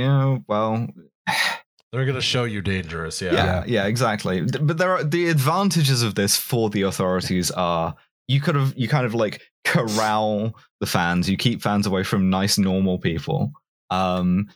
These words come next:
Speaker 1: you can police those trains very heavily. You can just put a cop in every carriage.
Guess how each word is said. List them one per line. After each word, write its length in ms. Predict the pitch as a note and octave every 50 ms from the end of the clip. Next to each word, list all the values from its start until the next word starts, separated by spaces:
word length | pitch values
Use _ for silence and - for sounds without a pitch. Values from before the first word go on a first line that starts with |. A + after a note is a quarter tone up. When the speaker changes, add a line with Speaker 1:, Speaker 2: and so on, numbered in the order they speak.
| _ _ -
Speaker 1:
you 120 | A#2 C3
can 180 | - - C3 -
police 480 | - - B2 A#2 B2 F#3+ A3+ - -
those 220 | - G2+ F2+ F#2 -
trains 320 | - F#2+ E2+ F2 F2+ F2+
very 340 | F#2 F#2+ A2 A2+ A2+ G2 E2+
heavily. 560 | G2 G2 G#2+ G#2 - E2+ B1+ C2 C#2+ - -
You 120 | G2+ A2 G#2+
can 100 | A2+ G#2
just 160 | G#2+ G#2 -
put 120 | - A2+ G2+
a 20 |
cop 380 | F#2+ - - G#2 F#2+ F#2 - G#2
in 80 | F2+
every 260 | F2+ F2+ D#2 F#2 F2 D#2+
carriage. 680 | - F2+ F2+ F2 D#2+ D2+ D2+ - C3+ C#3 - - -